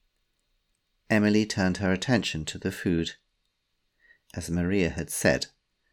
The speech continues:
Paolo the cook was talented. He came out of his kitchen to meet the new guest. Her meal started with a small pasta dish,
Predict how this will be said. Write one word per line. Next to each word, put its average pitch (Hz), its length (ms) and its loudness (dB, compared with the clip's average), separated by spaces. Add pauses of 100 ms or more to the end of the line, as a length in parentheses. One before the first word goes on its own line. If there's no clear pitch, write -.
(520)
Paolo 90 480 4
the 85 120 -2
cook - 400 0 (540)
was 80 180 -4
talented. 73 680 -4 (1600)
He - 140 -6
came 165 240 6
out 120 220 8
of 117 80 -4
his 120 160 -4
kitchen 87 580 0 (280)
to 104 100 -4
meet 98 340 0 (100)
the 101 80 0
new 87 200 2
guest. - 540 -4 (1800)
Her 101 160 -2
meal 117 360 4
started 92 480 0
with 90 100 -6
a 92 60 0
small 95 560 0
pasta - 440 -6
dish, - 380 -6